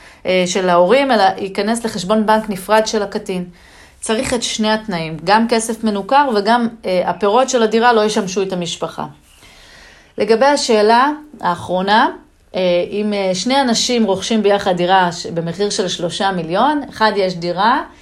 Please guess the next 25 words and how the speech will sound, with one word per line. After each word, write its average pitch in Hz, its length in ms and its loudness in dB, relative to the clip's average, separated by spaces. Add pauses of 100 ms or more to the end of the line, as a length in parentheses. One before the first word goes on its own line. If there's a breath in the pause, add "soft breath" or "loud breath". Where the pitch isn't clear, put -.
(200 loud breath)
ולשני 185 540 -2
אין 202 100 -4
דירה, 262 440 2
יש 180 180 -2
הסכם 190 300 -4
ממון, 196 360 0
יש 202 140 -8
הפרדה 165 360 -4
רכושית 170 360 -8
מלאה 170 380 -4
בפועל, 262 540 0 (420 loud breath)
איך 285 200 0
מחשבים 220 400 0
את 196 100 -8
מס 190 200 -4
הרכישה? 196 480 -2 (360 loud breath)
אם 214 160 2
לזה 220 240 4
שאין 220 400 -2
לו 220 100 4
דירה 185 440 2 (260 loud breath)
ועדיין 190 460 2
לא, 190 320 2
אה, - 60 -4
אה, 180 60 0